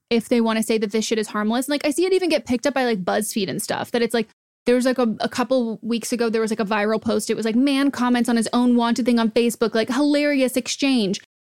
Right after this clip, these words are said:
There is nothing harmless when it comes to policing at all. And even if you think it's all, "Oh, this is, like, blasé or whatever," like,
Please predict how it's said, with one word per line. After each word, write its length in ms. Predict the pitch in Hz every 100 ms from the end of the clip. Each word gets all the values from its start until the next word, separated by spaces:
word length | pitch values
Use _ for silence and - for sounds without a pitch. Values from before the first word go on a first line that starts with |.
| -
There 240 | 240 277 -
is 220 | - 302 302
nothing 260 | 349 370
harmless 580 | 254 208 202 214 254 -
when 120 | 233
it 80 | 208
comes 200 | 240 214
to 100 | -
policing 560 | - 233 - 208 240 240
at 140 | 220
all. 340 | 202 160 262 - - -
And 240 | 233 226 - _
even 240 | 254 269 294
if 120 | 262
you 80 | 240
think 460 | - 233 240 - -
it's 140 | 226 -
all, 420 | 220 214 214 220 240 _ -
"Oh, 240 | 302 240
this 160 | 240 254
is, 140 | 254
like, 160 | 247 226
blasé 480 | 240 247 247 240
or 60 | 214
whatever," 280 | 220 214 -
like, 180 | 214